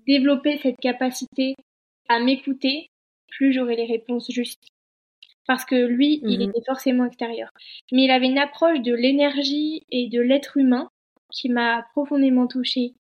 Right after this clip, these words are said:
Speaker 1: Et d'ailleurs, j'ai une photo avec lui, je pourrais te la transmettre, juste voir son visage, parce que déjà, son visage, il inspire, euh,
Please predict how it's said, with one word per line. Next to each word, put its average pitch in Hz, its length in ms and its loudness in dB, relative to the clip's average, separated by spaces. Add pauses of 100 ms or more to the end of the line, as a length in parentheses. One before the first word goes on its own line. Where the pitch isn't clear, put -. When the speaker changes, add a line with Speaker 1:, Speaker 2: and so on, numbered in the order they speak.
(500)
Speaker 1:
Et 233 80 -2
d'ailleurs, 254 240 4
j'ai 254 100 -4
une 226 140 -6
photo 247 220 -2
avec 240 320 -2
lui, 277 100 0
je - 100 -6
pourrais 233 200 -6
te 233 80 -10
la 220 60 -8
transmettre, 254 560 -6 (380)
juste 254 320 0
voir 254 200 0
son 240 160 -8
visage, 247 420 0
parce - 180 -18
que 240 80 -16
déjà, 247 340 2
son 233 200 -8
visage, 247 440 0
il 220 140 -12
inspire, 240 460 -8
euh, 220 100 -8